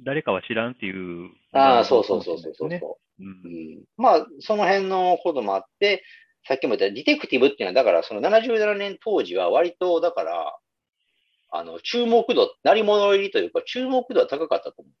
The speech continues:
Speaker 2: すよね。
Speaker 1: うーん。
Speaker 2: だから七十年代初頭からな、まあ、いろんなバンドで鳴らしてきた人たちが七十七年に集まってリリースしたアルバムがこれなわけで。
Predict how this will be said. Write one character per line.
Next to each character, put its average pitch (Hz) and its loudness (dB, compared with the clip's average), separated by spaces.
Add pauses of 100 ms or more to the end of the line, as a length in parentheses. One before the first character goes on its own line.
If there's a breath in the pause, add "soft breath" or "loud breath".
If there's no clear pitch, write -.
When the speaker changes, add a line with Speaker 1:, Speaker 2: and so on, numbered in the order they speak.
Speaker 2:
す - -20
よ 147 -20
ね。 160 -20 (460)
Speaker 1:
う 113 -8
ー - -6
ん。 95 -10 (340)
Speaker 2:
だ 180 2
か 151 6
ら 156 0
七 208 6
十 113 4
年 135 -6
代 107 2
初 139 -10 (140)
頭 156 0
か 160 0
ら 165 4
な、 143 -2 (260)
ま 131 -2
あ、 - -4 (300)
い 139 -6
ろ 143 0
ん 160 -8
な 127 -2
バ 110 -4
ン 113 -12
ド 117 -4
で 127 -4
鳴 131 0
ら 143 0
し - -14
て 143 -12
き 139 -10
た 107 -4
人 - -14
た 110 -8
ち 170 -12
が 175 -2
七 143 -6
十 143 -4
七 135 -6
年 117 -8
に 196 -10 (600)
集 120 -6
ま 117 0
っ - -8
て 87 -2
リ 98 -6
リ 123 -2
ー - -6
ス - -10
し - -12
た 98 0
ア - 2
ル 104 -2
バ 127 -2
ム 151 -4
が 190 4
こ 107 -2
れ 101 -2
な 85 -6
わ 76 -8
け 71 -10
で。 71 -10